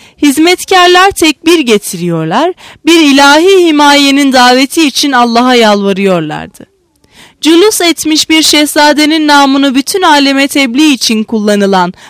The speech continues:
"Padişahım çok yaşa" nidaları bu tekbir sedalarının yanında çok cılız ve çaresiz bir temenniden daha acizdi.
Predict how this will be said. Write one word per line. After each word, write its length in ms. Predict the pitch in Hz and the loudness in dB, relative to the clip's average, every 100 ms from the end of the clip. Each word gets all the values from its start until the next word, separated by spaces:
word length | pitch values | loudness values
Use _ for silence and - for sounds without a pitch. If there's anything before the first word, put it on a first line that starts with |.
| _ | _
"Padişahım 720 | 262 247 240 - 247 262 233 | 0 2 0 0 2 2 -2
çok 300 | - 311 311 | 0 -2 0
yaşa" 280 | 214 208 196 | -2 0 -2
nidaları 800 | 180 175 170 165 160 160 202 349 - - - | -2 -2 -2 -2 -2 -2 0 -2 -4 -18 -4
bu 100 | 320 | -4
tekbir 480 | - 269 262 349 381 | 0 -2 -2 -2 -2
sedalarının 840 | - 285 254 262 262 262 269 277 | -2 -2 2 2 2 2 0 0
yanında 580 | 233 208 196 196 220 262 - | 0 0 -2 0 0 -2 -6
çok 300 | 277 269 - | -6 -6 -4
cılız 400 | 233 240 269 240 | -2 0 -2 -2
ve 120 | 233 | -4
çaresiz 640 | - 214 214 233 - 277 | -2 0 0 -2 -4 -6
bir 100 | 233 | -6
temenniden 920 | 226 - 208 208 208 202 196 247 262 190 | -6 -4 -2 -2 -2 -4 -2 -2 -2 -4
daha 300 | 208 202 160 | -2 -2 -2
acizdi. 640 | 160 - 165 - - 175 | -6 -12 -16 -18 -20 -20